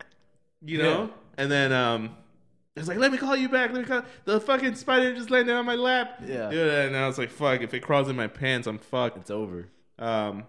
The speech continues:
Speaker 1: yeah. Nah. So I almost died, but
Speaker 2: Damn,
Speaker 1: it's
Speaker 2: that
Speaker 1: been a
Speaker 2: sucks.
Speaker 1: journey. Yeah, it's been a, yeah.
Speaker 2: You gotta, like, fucking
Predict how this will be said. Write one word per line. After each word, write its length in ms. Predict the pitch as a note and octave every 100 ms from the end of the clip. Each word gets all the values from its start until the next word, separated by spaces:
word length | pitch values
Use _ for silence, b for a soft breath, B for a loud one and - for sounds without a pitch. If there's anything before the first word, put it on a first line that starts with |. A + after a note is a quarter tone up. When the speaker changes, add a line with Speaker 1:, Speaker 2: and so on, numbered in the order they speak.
| -
Speaker 1:
yeah. 340 | G#2 A#2+ A2+ - - -
Nah. 300 | G#2+ G#2 G#2 B2 -
So 200 | A#2 G2+
I 180 | G2 G#2+
almost 240 | B2+ A2
died, 280 | G#2 G2+ G2 -
but 220 | - G2 - - - -
Speaker 2:
Damn, 180 | G#2+
Speaker 1:
it's 180 | F3+ A3
Speaker 2:
that 60 | B3+
Speaker 1:
been 80 | C#4+
a 20 |
Speaker 2:
sucks. 80 | A3
Speaker 1:
journey. 360 | A#3+ C#4 C#3 A2+
Yeah, 140 | D3+
it's 140 | B2
been 180 | F3+ F3
a, 240 | E3 D3+ D#3 _
yeah. 280 | - C3+ A2+ C3 - _ _ _
Speaker 2:
You 120 | B2
gotta, 180 | B2 C#3
like, 300 | A#2+ G#2 G#2
fucking 760 | - B2+ A#2+ A2 G2 G2 F2+ A#2+